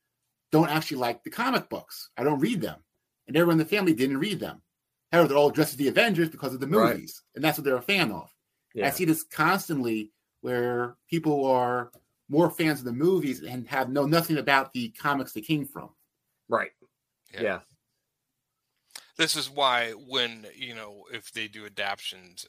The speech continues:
Speaker 3: of comics, the comic fans get irritated. I, I think especially with Marvel and some of these that are so big that they don't care about pleasing the comic fans anymore. Um, because
Speaker 2: Well, do you
Speaker 3: they
Speaker 2: thi-
Speaker 3: built, they built a movie audience.
Speaker 2: Well, do you, do you think that was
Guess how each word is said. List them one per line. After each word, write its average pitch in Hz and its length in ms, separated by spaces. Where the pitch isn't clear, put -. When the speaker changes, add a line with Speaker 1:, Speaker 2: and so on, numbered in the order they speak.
Speaker 3:
of 95 120
comics, 87 480
the 95 100
comic 90 320
fans 95 720
get 107 180
irritated. 101 640
I, 120 120
I 110 40
think 113 440
especially 127 400
with 95 100
Marvel 101 580
and 101 120
some 107 220
of 101 60
these 98 180
that 104 140
are 92 40
so 110 220
big 101 360
that 90 140
they 98 100
don't 101 200
care 104 240
about 92 320
pleasing 92 400
the 87 80
comic 87 360
fans 78 440
anymore. - 380
Um, 85 520
because 110 240
Speaker 2:
Well, 135 60
do 131 80
you 123 60
Speaker 3:
they 127 100
Speaker 2:
thi- - 80
Speaker 3:
built, 98 200
they 135 100
built 127 240
a 110 40
movie 107 300
audience. 90 640
Speaker 2:
Well, 139 140
do 143 80
you, 143 80
do 131 80
you 131 100
think 120 180
that 113 120
was 101 160